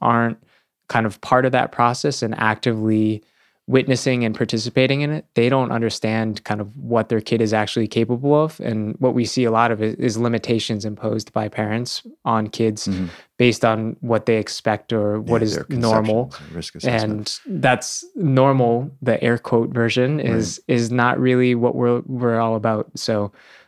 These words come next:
Speaker 1: um, having parents that understand it, have been through it, have actually done Q M and realized the
Speaker 2: Right.
Speaker 1: difficulty of, of what is included in balancing on a rail or jumping to a rail,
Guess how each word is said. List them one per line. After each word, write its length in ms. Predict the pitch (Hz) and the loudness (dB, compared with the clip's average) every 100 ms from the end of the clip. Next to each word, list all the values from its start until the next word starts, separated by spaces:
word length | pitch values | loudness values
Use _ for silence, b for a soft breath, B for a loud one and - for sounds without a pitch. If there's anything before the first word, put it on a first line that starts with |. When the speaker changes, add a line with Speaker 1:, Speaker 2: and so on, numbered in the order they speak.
| b | b
Speaker 1:
um, 240 | 110 104 101 | -2 -2 -2
having 360 | 120 120 120 | 0 2 0
parents 380 | - 110 113 110 | -2 -2 -2 -2
that 100 | 117 - | -2 0
understand 520 | 117 104 - 156 147 | 0 0 0 0 2
it, 100 | 135 | 0
have 220 | 120 110 | -2 0
been 320 | 123 120 120 | 2 2 0
through 220 | 110 123 120 | 0 2 2
it, 60 | |
have 160 | 117 107 | 2 0
actually 280 | 113 - 110 | 0 0 0
done 280 | 117 117 | 2 0
Q 220 | 113 120 113 | 0 0 0
M 380 | 110 110 113 - | 0 -2 -4 -8
and 240 | - 117 107 | -4 -2 2
realized 480 | 131 123 120 117 | 4 4 4 2
the 40 | 120 | -2
Speaker 2:
Right. 60 | |
Speaker 1:
difficulty 640 | 120 107 101 120 117 120 117 | 0 2 4 4 2 2 2
of, 220 | 113 104 | 0 -2
of 260 | - 113 110 | -4 -4 -2
what 280 | 117 117 - _ _ - | 2 2 0 _ _ -2
is 180 | 143 117 | 0 0
included 420 | 107 131 123 127 | 0 2 4 4
in 180 | 117 113 | 2 0
balancing 480 | 110 113 117 117 113 | 2 2 0 -2 -2
on 100 | 113 | 0
a 80 | 110 | 0
rail 400 | 110 113 113 110 | 2 2 2 0
or 100 | 104 | -2
jumping 400 | - 110 120 113 | -2 -2 -2 -4
to 200 | - 117 | 0 0
a 40 | |
rail, 400 | 113 113 127 | 2 2 2